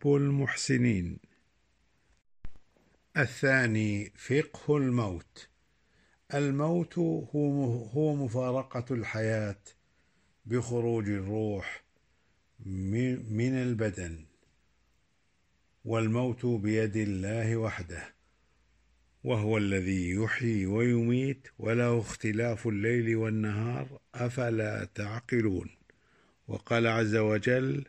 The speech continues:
"تبارك الذي بيده الملك وهو على كل شيء قدير، الذي خلق الموت والحياة ليبلوكم أيكم أحسن عملا وهو العزيز الغفور".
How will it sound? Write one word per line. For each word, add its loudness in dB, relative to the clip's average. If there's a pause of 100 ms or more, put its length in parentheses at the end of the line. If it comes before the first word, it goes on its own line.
(680)
"تبارك 2
الذي 4
بيده 2
الملك 0
وهو 0
على 0
كل -2
شيء -2
قدير، -8 (800)
الذي 2
خلق -2
الموت 0
والحياة 0
ليبلوكم -2 (880)
أيكم 2
أحسن -2
عملا 0
وهو -2
العزيز 0
الغفور". -4